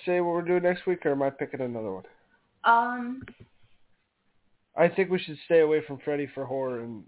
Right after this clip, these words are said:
Speaker 1: or for October and just do some more scary movies.
Speaker 2: Yeah, what do you wanna do? You wanna do Natty Knox?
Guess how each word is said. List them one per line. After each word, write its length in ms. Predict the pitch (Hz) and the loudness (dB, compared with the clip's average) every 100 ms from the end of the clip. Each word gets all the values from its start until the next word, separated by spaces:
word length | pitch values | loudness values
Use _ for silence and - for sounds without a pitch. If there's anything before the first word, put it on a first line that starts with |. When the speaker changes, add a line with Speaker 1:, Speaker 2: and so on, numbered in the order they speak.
| - | -8
Speaker 1:
or 200 | 156 135 | -6 -4
for 320 | - 139 131 117 | -2 -2 -2 -6
October 560 | 135 127 - 139 131 127 | -8 -8 -4 -4 -2 -6
and 120 | 127 | -6
just 160 | 123 - | -12 -8
do 200 | 139 131 120 - - | -4 -4 -6 -16 -8
some 100 | 139 | -4
more 160 | 131 - | -4 -4
scary 260 | - 131 127 | -2 0 0
movies. 360 | 123 123 117 110 - | -2 -4 -6 -12 -6
Speaker 2:
Yeah, 200 | 208 190 | 4 6
what 100 | 190 | 6
do 60 | 196 | 2
you 80 | 208 | 0
wanna 180 | 196 185 | 0 -2
do? 140 | 196 - _ _ _ _ _ _ _ _ _ _ _ - _ _ | -6 -14 _ _ _ _ _ _ _ _ _ _ _ -20 _ _
You 120 | 180 | 0
wanna 200 | 190 180 | 2 2
do 100 | 160 | 0
Natty 280 | 160 165 160 | -2 -2 -2
Knox? 200 | 151 156 | -4 -8